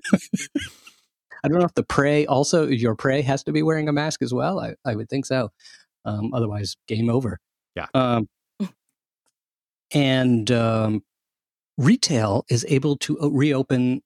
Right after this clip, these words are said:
Speaker 1: in the way kind of rest-, re-, restaurants and retail are able to open, but only for takeout, basically. So
Speaker 2: Mm-hmm.
Speaker 1: if you bought something, you can get up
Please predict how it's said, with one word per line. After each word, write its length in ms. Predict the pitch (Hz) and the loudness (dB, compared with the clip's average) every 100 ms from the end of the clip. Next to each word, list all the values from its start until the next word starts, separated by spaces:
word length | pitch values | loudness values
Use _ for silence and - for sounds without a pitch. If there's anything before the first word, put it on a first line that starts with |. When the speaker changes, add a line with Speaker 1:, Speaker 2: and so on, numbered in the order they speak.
| _ _ _ | _ _ _
Speaker 1:
in 160 | 147 160 | 0 2
the 100 | 143 | 2
way 720 | 143 143 139 131 131 131 127 | 0 2 0 0 0 -2 -4
kind 240 | - 143 | -6 -4
of 100 | 131 | -2
rest-, 220 | 127 127 - | -4 -6 0
re-, 180 | 151 180 | 0 4
restaurants 400 | 156 170 156 143 | 0 2 0 2
and 160 | 135 127 | 2 4
retail 340 | 117 110 101 | 2 2 0
are 120 | 104 | 0
able 180 | 113 110 | 0 0
to 80 | 120 | 0
open, 360 | 117 117 117 - | 0 0 -2 -2
but 100 | 131 - | -4 0
only 240 | 131 120 | 0 0
for 220 | - 120 - | -2 -4 -2
takeout, 300 | 151 147 104 - _ | -2 -2 -6 -10 _
basically. 500 | 113 98 113 - 160 _ | -10 -10 -12 -18 -20 _
So 160 | - | -4
Speaker 2:
Mm-hmm. 100 | 117 139 | -2 0
Speaker 1:
if 40 | |
you 60 | 120 | -2
bought 180 | 113 107 - - | -2 -4 -6 -8
something, 280 | 92 98 98 | -6 -6 -10
you 100 | 107 | -12
can 100 | _ _ _ 98 | _ _ _ -10
get 40 | |
up 140 | 104 | -8